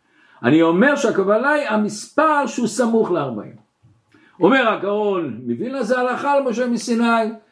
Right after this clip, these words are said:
שככה ללמוד את התורה. עכשיו בואו נראה גמרא מעניינת. אומרת הגמרא באותו מסכת מכות, אמר רבא, כמה טיפשים האנשים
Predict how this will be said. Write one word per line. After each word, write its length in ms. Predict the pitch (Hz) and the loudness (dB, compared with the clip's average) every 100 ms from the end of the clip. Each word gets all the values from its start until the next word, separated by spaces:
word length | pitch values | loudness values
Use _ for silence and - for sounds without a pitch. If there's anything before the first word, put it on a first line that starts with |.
| _ | _
שככה 840 | - - - - 254 - 262 277 226 | -4 -2 0 2 2 0 -6 -4 -2
ללמוד 360 | 175 165 165 165 | 0 2 0 -2
את 140 | 147 | -2
התורה. 340 | 127 110 87 - _ _ _ - _ _ _ _ _ - - _ _ | -6 -10 -14 -18 _ _ _ -20 _ _ _ _ _ -20 -20 _ _
עכשיו 180 | _ - | _ -4
בואו 220 | 165 311 | 0 2
נראה 680 | 269 208 170 165 175 135 135 - _ _ _ _ | 4 4 6 4 2 0 -4 -10 _ _ _ _
גמרא 320 | 113 165 170 185 | -4 -2 0 0
מעניינת. 640 | 170 151 127 110 110 - _ _ _ _ _ _ _ _ | -2 -2 -4 -6 -10 -20 _ _ _ _ _ _ _ _
אומרת 320 | - 226 277 233 | 2 4 4 0
הגמרא 380 | 208 208 220 | 0 2 2
באותו 440 | 220 185 175 214 208 | 2 -2 -4 -4 -4
מסכת 640 | 170 - 170 160 127 - - - | -4 -2 -2 0 -2 -4 -16 -10
מכות, 460 | 101 101 - 101 - - | -6 -6 -6 -8 -4 0
אמר 280 | 214 196 | 2 2
רבא, 320 | 160 143 104 - _ _ _ _ _ _ _ _ _ _ - | -2 -4 -6 -14 _ _ _ _ _ _ _ _ _ _ 0
כמה 260 | 269 330 320 | 2 2 0
טיפשים 720 | - 233 - - - 285 277 | 0 -6 -6 -10 -2 -2 0
האנשים 720 | 226 196 165 - 120 92 131 | 0 0 -4 -4 -4 -4 -6